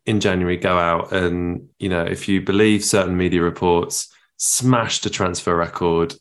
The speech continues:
to sign, you know, a top level striker? Can we expect more of that going into the summer, assuming we retain our status in the,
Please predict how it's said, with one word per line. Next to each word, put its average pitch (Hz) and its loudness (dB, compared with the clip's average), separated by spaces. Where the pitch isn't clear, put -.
to - -10
sign, 82 -2
you 98 -2
know, 87 0
a 92 -4
top - -2
level 87 0
striker? - -4
Can 143 6
we 135 6
expect - -2
more 117 4
of 113 -4
that 143 0
going 110 2
into 107 -2
the 107 -2
summer, 110 2
assuming 101 2
we 98 4
retain 98 0
our 87 2
status 95 -2
in 90 -4
the, 85 -8